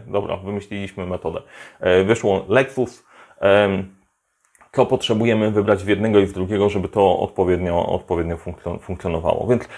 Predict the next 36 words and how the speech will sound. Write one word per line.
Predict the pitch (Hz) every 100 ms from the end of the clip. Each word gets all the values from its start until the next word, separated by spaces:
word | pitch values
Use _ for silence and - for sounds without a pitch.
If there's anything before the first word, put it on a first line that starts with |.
| -
to, | 156
co | 160
chcę | 143 143
powiedzieć | 123 120 107 -
tutaj | 101 98
w |
tym | - 98
punkcie, | 120 117 160 165 - - _ _ _
e, | 110 -
szczególnie | - 147 127 151 123
jeżeli | 113 113
chodzi | - 104 101
o | -
skalowanie | - 98 98 98 92
Agile, | 92 95 131 165 - - - _
to | - 147 160 143 - -
przykładów, | - - 131 123 110 - - 85
e, | 85
i | 107
case | - 117
study | 110 - 110 101
takich | 104 - 101
światowych | - 101 107 135 135 -
wcale | - - - 92 104
nie | 95 90
ma | 92 87 98
tak | - 78 - 92
dużo. | 107 98 85 80 - - 95
Więc | 95
jeżeli | 98 101 92
działasz | 95 90 -
w |
tą | 87
stronę, | - 139 143 131
trzeba | - 127
wypracować | 110 107 98 101